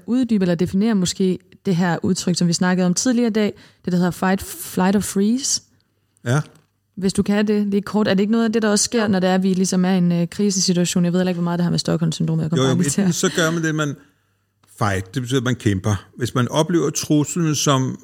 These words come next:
Speaker 2: som en trussel, jeg kan nedkæmpe, så kæmper vi for at nedkæmpe truslen, ikke?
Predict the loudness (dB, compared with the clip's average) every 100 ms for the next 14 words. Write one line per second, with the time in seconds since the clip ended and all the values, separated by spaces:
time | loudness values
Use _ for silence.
0 | -18 -6 0 2 0 -4 -10 _ _ _
1 | -6 -4 0 2 2 2 2 2 0 2
2 | 4 4 2 0 0 -4 -6 -8 -4 -2
3 | 0 0 2 0 -2 -4 -8 -20 _ _
4 | _ _ _ _ _ 2 4 4 2 -4
5 | -6 -8 -6 -6 -4 -2 -2